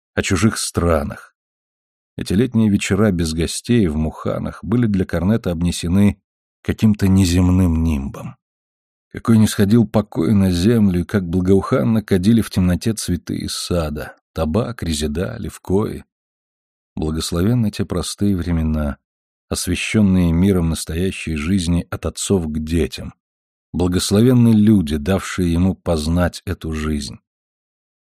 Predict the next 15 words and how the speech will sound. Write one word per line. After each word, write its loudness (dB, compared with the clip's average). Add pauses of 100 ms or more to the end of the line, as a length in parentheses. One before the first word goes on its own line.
(180)
И, 0
как -2
всегда, 2
при -4
мысли 0
о -2
родителях, -4 (600)
горячее, 0
всезаполняющее 2
чувство -2
любви 0
и -4
благодарности 0
охватило -4
его 2